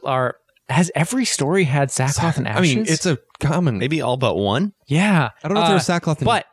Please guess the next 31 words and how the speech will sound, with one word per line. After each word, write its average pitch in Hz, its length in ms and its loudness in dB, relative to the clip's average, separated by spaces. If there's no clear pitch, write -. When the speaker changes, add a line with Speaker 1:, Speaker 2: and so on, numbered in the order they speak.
Speaker 2:
Jacob. 131 460 0
There's 147 180 2
Speaker 1:
Yeah, 180 80 2
there 143 120 4
Speaker 2:
goats. 156 120 -2
Speaker 1:
definitely 131 180 -10
was. 98 280 -10
Speaker 2:
You 139 60 -4
just, 110 120 -6
like, 101 140 -4
Speaker 1:
Uh, 139 440 0
so 160 360 2
the 147 460 -2
footnotes 180 440 -2
define 139 380 -4
what - 100 -8
sackcloth 143 500 -6
is. 90 320 -8
Speaker 2:
No. 123 460 2
Speaker 1:
Care 113 140 -2
to 104 80 -4
guess? 123 400 -2
Speaker 3:
So 151 120 0
is 131 80 0
this 139 120 0
the 127 100 -4
first - 300 -2
time 113 160 2
that 104 120 2
it, 87 200 0
it 113 180 -2